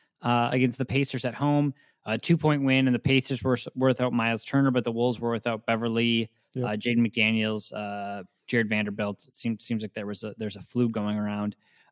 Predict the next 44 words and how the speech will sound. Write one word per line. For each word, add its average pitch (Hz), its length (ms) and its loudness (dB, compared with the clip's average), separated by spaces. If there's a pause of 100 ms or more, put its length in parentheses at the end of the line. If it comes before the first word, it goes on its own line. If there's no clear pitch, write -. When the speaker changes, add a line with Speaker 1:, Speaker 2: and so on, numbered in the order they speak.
Speaker 1:
Um, 107 560 2 (420)
and 131 140 6
that's 160 180 6
normally, 170 440 8
like, 135 180 2
I 147 80 6
was 151 120 4
at 156 120 2
the - 60 2
game. 151 200 8
That's 139 180 2
a 151 60 4
game 127 320 4
that 135 120 2
the 135 80 -2
Timberwolves 135 500 2
normally 143 260 6
don't 135 220 4
win. 143 240 6
So, 120 340 0
Speaker 2:
Yeah. 143 140 -2 (500)
Speaker 1:
um, 107 260 -4 (120)
overall 139 360 4
winners 143 300 6
of 131 100 -4
seven 143 280 4
of 131 60 2
the 127 60 2
last 117 300 0
eight. 165 320 2 (220)
That 117 200 -2
includes 113 460 0
the, 110 280 0
the 110 180 -4
big 117 240 -2
wins 117 240 2
over 110 160 -2
the 104 60 -4
Heat 117 260 -4
and 110 100 0
seventy-sixers, 110 560 -4
like 110 100 -6
I 107 60 -4
said. 117 260 -4